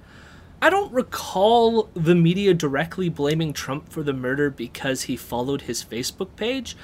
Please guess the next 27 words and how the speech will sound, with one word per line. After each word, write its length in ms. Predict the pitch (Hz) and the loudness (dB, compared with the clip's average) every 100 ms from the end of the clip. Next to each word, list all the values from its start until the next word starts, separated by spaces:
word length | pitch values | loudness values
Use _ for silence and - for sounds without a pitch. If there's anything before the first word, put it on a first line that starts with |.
| - - - - | -18 -20 -12 0
I 120 | 240 | 2
remember 460 | 285 262 254 240 | 4 2 2 4
it 140 | 214 160 | 4 4
more 380 | 151 165 208 180 | 0 2 2 2
having 380 | 160 165 160 | 2 2 0
to 120 | 151 143 | -2 -4
do 180 | 135 | -2
with 200 | 143 156 | -2 -2
the 100 | - | -4
fact 480 | 135 - 123 127 - - | -8 -4 -2 -2 -4 -14
that 460 | 135 123 117 113 - - - - - - - - | -8 0 2 0 -4 -16 -20 -20 -20 -20 -12 0
Alexandre 1000 | 143 151 143 131 143 151 135 143 139 127 | 4 4 2 2 2 2 2 2 2 0
Bissonnette 720 | 127 135 - 135 127 131 - | 0 -2 0 -2 0 0 -2
referenced, 800 | 135 127 131 - 135 127 - - - 156 | -4 -2 -2 -2 -4 -4 -6 -8 -10 -12
uh, 80 | 127 - | -12 -10
anti-immigrant 840 | 139 147 160 135 147 147 135 127 - | -2 -2 -2 -2 -2 -2 -2 -6 -6
sentiment 720 | - 143 170 202 190 254 - - - | -6 -4 -2 -4 -4 -6 -10 -14 -10
that 340 | 139 143 - | -2 0 0
was 280 | 160 135 - | -2 -2 -4
comparable 720 | - 139 - 127 147 190 226 | -6 -8 -4 -2 0 -2 -4
to 120 | - | -4
the 160 | 170 165 | -4 -2
anti-immigrant 680 | 185 175 185 202 190 196 165 | -2 -4 -4 -2 -2 -4 -6
sentiment 480 | 208 - 214 220 | -6 -4 -4 -4
of 100 | 214 | -4
Donald 260 | 190 220 226 | -4 -4 -4
Trump. 300 | - 240 311 | -6 -8 -8